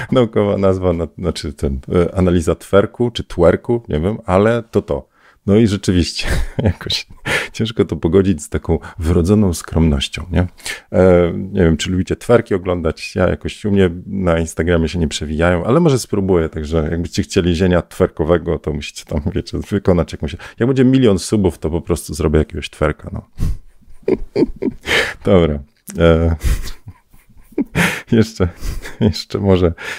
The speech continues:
Nie, dobra, starczy już. <laughs> Bo tu ma-, Marlena, a propos różnych fetyszy na przykład. <laughs> Mar-, Marlena napisała:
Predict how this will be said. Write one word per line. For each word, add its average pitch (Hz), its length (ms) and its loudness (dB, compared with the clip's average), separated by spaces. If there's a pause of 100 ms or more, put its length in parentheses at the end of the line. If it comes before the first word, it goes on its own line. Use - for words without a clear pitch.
(160)
Nie, 117 240 8
dobra, 95 240 4
starczy 107 440 0
już. 143 340 -2 (220)
<laughs> - 320 -10
Bo 151 100 2 (140)
tu 131 80 0 (120)
ma-, - 180 -14 (440)
Marlena, 95 500 2
a 87 60 -2
propos 90 320 -2
różnych 90 380 0
fetyszy - 480 0
na 78 120 0
przykład. - 440 -6 (240)
<laughs> - 280 -4
Mar-, - 160 -2 (420)
Marlena 92 380 2
napisała: 85 460 0